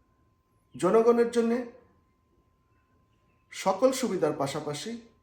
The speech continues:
বিনোদনের ব্যবস্থাও থাকতে হবে এবং পর্যটন এলাকাগুলায় জনগণ যাতে নিরাপদে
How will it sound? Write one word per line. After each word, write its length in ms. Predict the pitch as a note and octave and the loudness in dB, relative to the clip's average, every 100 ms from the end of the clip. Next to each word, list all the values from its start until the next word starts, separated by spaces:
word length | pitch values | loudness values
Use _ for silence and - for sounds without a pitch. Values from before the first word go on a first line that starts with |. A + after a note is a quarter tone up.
| _ _ - | _ _ -4
বিনোদনের 560 | A#2+ F#3+ A3 A3+ F#3 - - - _ _ _ _ _ - | 0 4 4 2 0 -6 -14 -20 _ _ _ _ _ -2
ব্যবস্থাও 460 | D3 F3 - D3 | 0 0 -2 -4
থাকতে 340 | C3 B2+ - C#3 | -4 -10 -10 -12
হবে 220 | C#3+ - | -10 -8
এবং 220 | D#3 F3 - | -8 -6 -2
পর্যটন 500 | F3+ F3+ B3 A#3 G3+ | 0 0 0 2 2
এলাকাগুলায় 640 | E3+ D#3 C#3+ C3 C3 D#2+ - - _ _ _ - | 0 0 -2 -2 -6 -6 -12 -20 _ _ _ -8
জনগণ 400 | - D3+ E3+ F#3 | -2 0 0 -2
যাতে 300 | D#3+ C#3+ D3 C#3 - _ B2+ | -2 -2 -6 -10 -16 _ -2
নিরাপদে 560 | D3 G3+ G#3+ D#3+ A2+ | 4 4 4 2 0